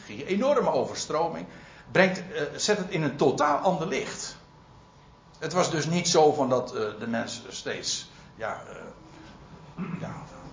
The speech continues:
sta-, stouter werd of zo in die sfeer van, eh, en dat, dat daar op deze wijze alleen maar een antwoord op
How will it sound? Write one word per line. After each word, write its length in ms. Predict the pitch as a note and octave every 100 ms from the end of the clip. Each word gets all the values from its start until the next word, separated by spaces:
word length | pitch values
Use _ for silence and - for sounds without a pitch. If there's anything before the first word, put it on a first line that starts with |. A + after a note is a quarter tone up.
| - - -
sta-, 320 | - - -
stouter 400 | - C3 C#3+ B2
werd 280 | A#2+ A#2 -
of 140 | G#2+
zo 200 | - A2
in 180 | G#2+ G2+
die 120 | G2
sfeer 320 | G2 A2+ G#2 G2+
van, 220 | G2 F2+ F#2+ - - - - - -
eh, 280 | - A2 B2+
en 80 |
dat, 240 | F#2 F#2 -
dat 180 | F#2+ -
daar 220 | F#2+ F#2+
op 140 | G2+ -
deze 300 | A#2 A2+ G#2+
wijze 420 | G#2+ G#2+ G2+ G2
alleen 340 | G#2+ G2+ G2+
maar 300 | G2 F#2 F#2+
een 260 | G2+ F2+ F2+
antwoord 420 | - D3 F3 C#3+ A#2+
op 180 | -